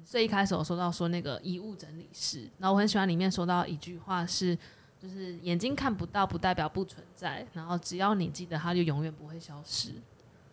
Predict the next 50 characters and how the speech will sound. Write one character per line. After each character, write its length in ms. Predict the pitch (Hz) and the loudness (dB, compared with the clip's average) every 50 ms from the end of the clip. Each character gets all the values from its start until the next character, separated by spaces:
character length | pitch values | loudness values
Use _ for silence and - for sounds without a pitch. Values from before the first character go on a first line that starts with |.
| - - - - - - - | -20 -20 -20 -20 -20 -20 -16
然 100 | 175 190 | -14 -14
后 60 | 196 | -10
我 40 | 185 | -4
觉 60 | 202 | -2
得 80 | 208 | 0
这 100 | 233 330 | 0 2
好 140 | 359 277 202 | 2 2 2
像 160 | 185 247 247 208 | 2 2 2 2
也 60 | 156 | 2
都 140 | 156 180 175 | 2 2 4
跟 180 | 190 185 190 | 4 4 4
死 200 | 190 - - - | 2 0 -2 -4
亡 200 | 127 127 143 160 165 156 | -6 -8 -10 -12 -14 -18
有 80 | - - - | -20 -20 -18
关， 160 | 160 - - - - - - - - | -18 -18 -18 -20 -20 -20 -20 -20 -20
就 120 | - 180 165 | -16 -16 -16
是 220 | - - 170 180 - | -14 -14 -16 -16 -12
这 80 | - 208 | -6 -2
些 80 | 220 233 | 0 2
东 180 | 233 214 214 | 4 4 4
西 120 | 202 196 170 | 2 0 0
都 100 | 175 170 | 0 0
还 180 | 180 185 - - | 0 -2 -6 -8
在， 300 | - - 170 - - - - - - - | -8 -6 -6 -6 -6 -8 -12 -18 -14 -8
然 200 | 165 160 151 156 | -6 -4 -2 0
后 480 | 170 175 170 160 156 - - - - - _ | 2 2 2 2 2 0 -4 -6 -12 -16 _
葬 220 | - 233 214 185 170 | -2 0 0 2 0
礼 140 | 151 - - | 0 -4 -8
也 140 | - - - | -14 -18 -14
在， 260 | - - 175 - - - - - - - - _ _ _ - - - - - | -8 -6 -6 -6 -6 -8 -16 -20 -20 -20 -20 _ _ _ -20 -20 -20 -18 -6
但， 420 | - 180 175 170 165 156 143 - - - - _ _ | -2 2 2 4 4 2 0 -2 -6 -10 -16 _ _
呃， 280 | - 165 156 165 165 165 165 165 | -18 -16 -16 -16 -16 -18 -16 -10
虽 180 | - - 226 | -2 2 4
然 120 | 226 214 202 | 6 6 6
有 120 | 165 143 | 6 4
东 100 | 180 196 | 4 4
西 80 | 233 277 | 4 2
不 120 | 240 220 | 0 0
见 260 | 214 277 285 214 - | 0 0 0 0 -2
了， 160 | - - - - _ _ - - - - | -6 -12 -16 -20 _ _ -20 -20 -14 -8
但 220 | - 190 185 180 180 - - - - | -4 -2 -2 -2 -4 -8 -14 -20 -20
它 160 | - - 190 180 | -16 -12 -10 -10
不 100 | - 175 | -8 -6
代 160 | 175 170 165 | -4 -4 -4
表 220 | - - 151 180 170 | -4 -6 -8 -6 -6
它 80 | 165 | -6
就 140 | 165 - 165 | -6 -6 -8
是 140 | 160 170 170 - - - - - - - - - - | -8 -10 -12 -18 -20 -20 -20 -20 -20 -20 -20 -20 -14
消 240 | - 165 151 170 165 | -10 -8 -8 -8 -6
失。 300 | 160 - - - - | -6 -4 -4 -4 -6